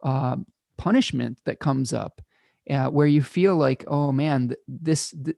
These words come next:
it's time for this to end." And that, but that in turn will lead to a cleansing in your life that will feel very liberating and refreshing and help you build a new structure that is based on your true self.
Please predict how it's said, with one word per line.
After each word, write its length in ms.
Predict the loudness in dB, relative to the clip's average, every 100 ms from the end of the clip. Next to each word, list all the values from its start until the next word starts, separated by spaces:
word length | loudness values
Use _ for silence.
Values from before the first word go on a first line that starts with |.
| -2
it's 260 | -4 -4
time 300 | -2 2 4
for 140 | 2 0
this 220 | 0 -2
to 180 | -4 0
end." 320 | 0 0 -4 _ _ _ _ _ _ 0
And 300 | 2 2 0
that, 340 | 0 2 2 -2
but 220 | 2 4 6
that 200 | 6 6
in 100 | 4
turn 440 | 4 4 6 6
will 260 | 4 4 2
lead 420 | 2 2 2 0
to 420 | 2 4 4 0 -8 _
a 60 | -12
cleansing 580 | -2 2 2 2 0 0
in 80 |
your 140 | -2 0
life 320 | 0 -2 -2
that 120 | -6
will 120 | -4
feel 320 | -4 0 0 0
very 420 | 0 0 2 2
liberating 640 | 0 -2 -4 -4 -4 -8 -10 _ -8
and 120 | -6
refreshing 640 | -4 2 2 2 0 0
and 80 | 0
help 240 | -2 -2
you 80 | -4
build 340 | -4 -2 0 -2
a 40 |
new 140 | -2
structure 460 | -4 -2 -4 -2 -4
that 140 | -4
is 120 | -6 -6
based 320 | -6 -4 -4
on 160 | -4
your 120 | -4 -6
true 220 | -4 -4
self. 360 | -4 -12 -16